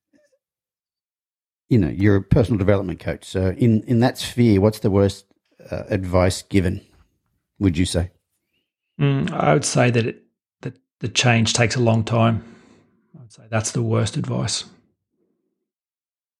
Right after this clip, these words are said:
Speaker 1: Would you say that's common?
Speaker 2: Very common, and, and kind of underpinning that is just the idea that woundedness and, and hurt and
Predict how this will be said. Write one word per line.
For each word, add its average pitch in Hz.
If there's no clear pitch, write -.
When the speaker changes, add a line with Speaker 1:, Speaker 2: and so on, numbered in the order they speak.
Speaker 1:
Would 131
you 139
say 135
that's 127
common? 143
Speaker 2:
Very 139
common, 117
and, 117
and 123
kind 123
of -
underpinning 117
that 110
is 110
just -
the 135
idea 110
that -
woundedness 110
and, 110
and 113
hurt 113
and 117